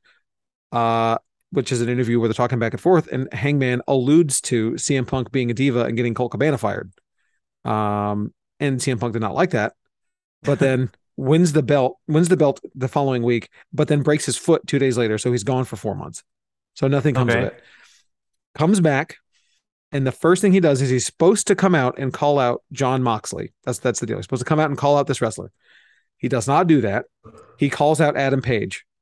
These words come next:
Speaker 1: who made the comment previously. And obviously, Hangman Adam Page was not booked to come out there,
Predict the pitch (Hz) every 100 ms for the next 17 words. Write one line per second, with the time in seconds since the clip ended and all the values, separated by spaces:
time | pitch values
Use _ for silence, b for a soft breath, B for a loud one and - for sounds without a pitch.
0 | _ - 143 139 139 131 135 123 - 131
1 | 120 120 139 117 107 107 - b b b
2 | _ - 131 127 - 147 151 156 143 135
3 | - - - 123 151 151 139 135 139 135
4 | 139 151 120 131 131 113 143 - - -
5 | 123 139 190 131 127 107 131